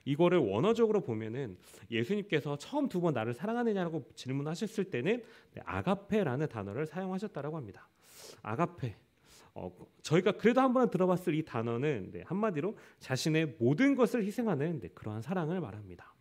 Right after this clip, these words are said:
그런데 이 예수님의 질문에 베드로는 어떻게 대답했느냐? 아가페가 아닌 필레오라는 단어를 사용해서 예수님을 사랑한다라고 고백하고 있습니다.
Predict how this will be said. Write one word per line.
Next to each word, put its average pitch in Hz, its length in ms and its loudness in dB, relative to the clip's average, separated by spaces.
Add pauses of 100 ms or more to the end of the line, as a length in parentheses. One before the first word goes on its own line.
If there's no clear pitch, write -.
(640)
그런데 240 360 4
이 190 320 4
예수님의 185 480 2
질문에 143 420 0
베드로는 123 540 0
어떻게 226 400 0
대답했느냐? 120 840 -4 (400)
아가페가 208 580 0
아닌 143 340 -2 (220)
필레오라는 233 880 2
단어를 117 380 -4
사용해서 185 760 -2
예수님을 110 560 -4 (220)
사랑한다라고 180 880 2
고백하고 165 440 -4
있습니다. - 560 -14